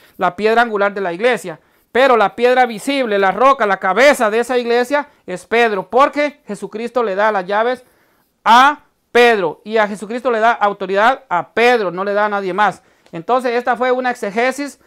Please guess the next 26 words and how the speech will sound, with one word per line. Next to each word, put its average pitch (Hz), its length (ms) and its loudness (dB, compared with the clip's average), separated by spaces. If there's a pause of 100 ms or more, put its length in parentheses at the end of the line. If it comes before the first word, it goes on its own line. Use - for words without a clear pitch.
(220)
de 208 120 -2
lo 220 140 2
que 214 160 -2
es 233 100 -2
Mateo 247 440 2
dieciséis 233 240 -2
dieciocho. 233 520 0
Aquí 190 260 -2
hablamos 254 340 -2
de 208 160 -10
Kefas, 208 400 0
que 185 100 -16
significa 233 560 -4 (840)
roca, 202 580 4
que 170 80 -20
significa 226 560 -4
piedra. 247 540 2 (400)
No 180 100 -2
estamos 262 300 0
hablando 240 280 0
de 233 60 0
acroniago, 220 640 0
son 214 180 -8
términos 240 380 -2
totalmente 220 580 -4
distintos. 185 600 -12